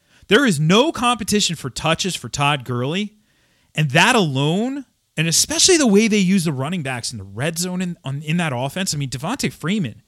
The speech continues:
heavily used in the red zone in his time with the Falcons. That alone makes Todd Gurley a top fifteen running back. He's right at fifteen for me, but a top fifteen running back for me.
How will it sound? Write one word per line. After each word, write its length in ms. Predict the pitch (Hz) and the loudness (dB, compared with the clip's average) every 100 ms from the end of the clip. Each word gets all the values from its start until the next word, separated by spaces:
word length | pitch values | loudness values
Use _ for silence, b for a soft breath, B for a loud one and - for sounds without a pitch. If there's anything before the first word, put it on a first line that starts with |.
| - | 0
heavily 520 | 302 302 285 262 240 | 2 2 -2 -2 0
used 340 | 202 214 185 | 2 2 0
in 80 | 180 | 0
the 60 | 160 | 2
red 200 | 170 147 | 2 0
zone 140 | 135 | -2
in 80 | 127 | -4
his 100 | 120 | -6
time 400 | - 131 143 139 b b b b _ | -6 -4 -4 -6 b b b b _
with 120 | 147 | -6
the 60 | 143 | -4
Falcons. 640 | 170 175 214 110 101 - b b b - | -2 -2 -2 -6 -8 -12 b b b 0
That 240 | 165 247 | 4 4
alone 380 | 294 185 214 170 | 4 2 2 2
makes 260 | 151 151 - | 0 -2 -2
Todd 280 | 165 156 135 | 0 0 0
Gurley 680 | 147 156 139 120 117 117 _ _ _ _ | 0 2 0 0 -4 -10 _ _ _ _
a 40 | 113 | -8
top 320 | - 151 143 | -4 -2 -4
fifteen 360 | 151 123 135 117 | -8 -8 -6 -6
running 240 | 117 110 | -6 -6
back. 320 | 98 - - | -8 -14 -10
He's 180 | 143 127 | -8 -6
right 320 | 131 202 247 | -2 0 4
at 220 | 175 170 | 2 0
fifteen 460 | - 160 - 175 170 | -4 -8 -4 -2 -2
for 200 | - 175 | -4 -2
me, 140 | 175 | -2
but 120 | 151 127 | -2 -4
a 40 | |
top 300 | - 147 139 | -4 -4 -4
fifteen 340 | 143 - 131 | -8 -8 -6
running 240 | 120 120 123 | -4 -4 -4
back 260 | 131 131 | -4 -4
for 180 | - 139 | -6 -4
me. 220 | 147 147 | -2 -4